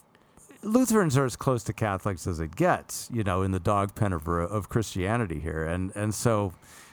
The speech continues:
uh, it, it's understandable, and, and it's kind of an embarrassment to,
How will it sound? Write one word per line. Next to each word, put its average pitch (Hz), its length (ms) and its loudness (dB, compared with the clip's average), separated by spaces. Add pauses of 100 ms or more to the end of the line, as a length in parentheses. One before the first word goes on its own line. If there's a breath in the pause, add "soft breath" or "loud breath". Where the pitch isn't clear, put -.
(160 loud breath)
uh, 107 220 0
it, 208 200 -2
it's 208 160 2
understandable, 123 960 2
and, 117 180 0
and 139 160 2
it's 131 120 0
kind 165 280 4
of 127 120 2
an 113 120 2
embarrassment 92 840 -2
to, 85 380 0